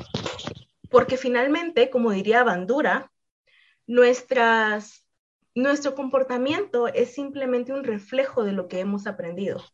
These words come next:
Y en algún momento, como buenos millennials en algunos casos,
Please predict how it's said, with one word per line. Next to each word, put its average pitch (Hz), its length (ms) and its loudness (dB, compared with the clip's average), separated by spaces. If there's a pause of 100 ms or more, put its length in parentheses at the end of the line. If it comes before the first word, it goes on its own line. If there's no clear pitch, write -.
(800)
Y 262 120 6
en 214 120 10
algún 208 300 4
momento, 285 720 -2 (240)
como 190 380 4
buenos 220 260 8
millennials 226 680 4
en 190 120 0
algunos 196 460 2
casos, - 580 0